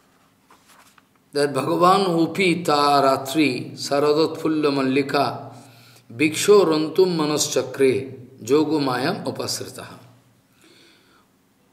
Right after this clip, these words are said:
Infinity world coming out of Supreme Lord, he want to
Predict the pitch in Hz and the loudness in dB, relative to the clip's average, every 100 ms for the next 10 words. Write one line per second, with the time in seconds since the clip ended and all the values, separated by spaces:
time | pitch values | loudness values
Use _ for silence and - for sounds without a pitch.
0 | _ _ _ _ _ _ 180 226 240 233 | _ _ _ _ _ _ 0 2 2 0
1 | 233 208 196 156 160 180 180 - 143 151 | -2 2 2 4 4 4 2 -2 -4 -2
2 | 185 190 143 151 151 156 - 139 - 131 | -2 -2 -2 -2 0 -2 -2 -4 -2 -6
3 | 123 120 120 120 - - - - - - | -4 -4 -4 -8 -12 -18 -20 -20 -20 -20
4 | _ _ _ _ _ _ _ _ _ _ | _ _ _ _ _ _ _ _ _ _
5 | _ _ _ _ _ _ _ _ _ _ | _ _ _ _ _ _ _ _ _ _
6 | _ _ _ _ _ _ _ - 240 269 | _ _ _ _ _ _ _ -6 -2 2
7 | 233 214 190 175 151 175 - - | 2 0 2 2 2 0 -4 -12